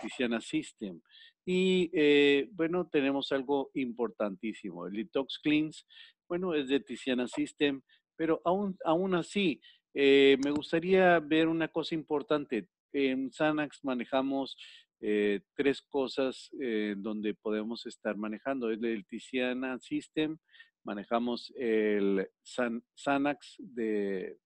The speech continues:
con la, el, todos los productos Sanax y también los productos Sanar,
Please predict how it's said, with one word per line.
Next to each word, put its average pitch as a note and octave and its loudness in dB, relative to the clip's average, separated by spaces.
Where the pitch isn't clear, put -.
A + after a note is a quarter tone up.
con A2 -4
la, G2+ 0
el, G#2+ -6
todos B2+ -2
los B2 -6
productos A#2+ -6
Sanax C#3 -2
y F#3 2
también D3 2
los C#3+ 0
productos C3+ -2
Sanar, C#3 0